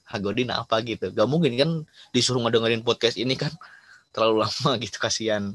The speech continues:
itu. Terus kita juga udah, eh, mengenang gitu romantisme masa lalu gitu, kayak tadi kan masa kecil kita kayak gimana aja gitu. Itu sih hikmah yang sekiranya aku bisa ambil gitu dari podcast kali ini gitu.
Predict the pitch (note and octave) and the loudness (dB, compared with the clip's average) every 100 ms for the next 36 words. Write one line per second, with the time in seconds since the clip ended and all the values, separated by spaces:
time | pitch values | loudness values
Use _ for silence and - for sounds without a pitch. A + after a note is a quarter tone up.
0 | - - A#2+ - G#2 B2 - - _ A#2 | -10 -6 -4 0 2 4 4 0 _ -2
1 | B2+ A#2 A2 A2+ A2+ A2 G#2 F#2+ - G#2+ | 0 0 2 2 2 0 0 -2 0 2
2 | G#2 G2+ G2+ A#2+ B2+ A#2 G#2+ G#2 G2 F#2+ | 4 2 2 2 2 2 0 0 -2 0
3 | G#2+ G#2 G2+ G2 G2+ A2 G2+ G2 G2+ G2 | 2 2 2 0 0 0 0 0 2 2
4 | F2+ F#2 F#2 F2+ F2 F2+ F2+ F#2 F2 G2 | 2 0 -2 -4 -2 -2 0 -2 0 0
5 | F#2 - - _ - F#2+ F#2+ - F2+ G#2 | 0 -12 -20 _ -6 -2 -2 -6 -6 -6
6 | G2 A2 G#2 F#2+ F#2+ F#2 F2+ - F#2+ F#2+ | -4 -6 -2 -2 -2 -4 -2 -4 -4 -2
7 | F2 F#2 F2+ B2 D3+ D#3 D3+ - A2 G#2+ | -2 -4 -4 0 2 2 -2 -6 -10 -4
8 | G#2 A2 G#2 G2 F2+ _ - - A2 G#2+ | -4 0 0 0 -6 _ -4 -2 -2 -2
9 | A#2 A#2 G#2+ G#2 - _ _ _ A2+ A2 | -2 0 2 2 0 _ _ _ -2 2
10 | B2 A2+ F#2 G2 F#2+ G2 - F#2 F2+ - | 2 2 -2 0 0 0 -4 -6 -4 -6
11 | - F2+ E2 G#2+ F2+ - - - | -4 -4 -4 -6 -8 -10 -18 -18